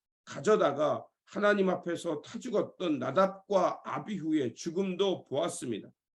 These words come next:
이들의 죽음을 통해서 깨닫게 되는 것은 바로 하나님을 향한 불순종은 광야에서 사라진다는 것과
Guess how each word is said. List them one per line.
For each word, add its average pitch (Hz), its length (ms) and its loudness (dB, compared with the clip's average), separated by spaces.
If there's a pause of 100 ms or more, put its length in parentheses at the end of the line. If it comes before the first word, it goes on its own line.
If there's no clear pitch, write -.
(920)
이들의 226 460 6
죽음을 220 480 2
통해서 202 600 0
깨닫게 208 460 -2
되는 165 260 0
것은 143 400 -4 (460)
바로 165 220 2
하나님을 208 500 6
향한 196 400 2
불순종은 214 960 2 (360)
광야에서 208 880 4
사라진다는 190 800 2
것과 135 480 -4